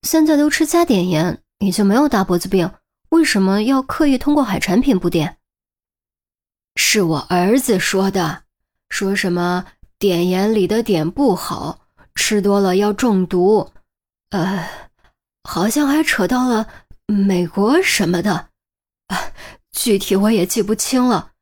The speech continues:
反正自那以后，他就让我们吃无碘盐，同时多吃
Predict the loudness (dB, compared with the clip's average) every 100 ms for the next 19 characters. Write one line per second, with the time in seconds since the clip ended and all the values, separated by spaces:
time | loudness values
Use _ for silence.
0 | _ -20 -18 -4 0 2 2 2 2 -4
1 | -20 _ _ -6 2 4 4 2 0 0
2 | 0 0 -4 _ -4 0 2 2 2 2
3 | 2 0 0 0 0 2 2 2 0 -2
4 | -4 -6 -12 _ _ _ -10 -4 -2 0
5 | 0 0 -2 -2 0 -2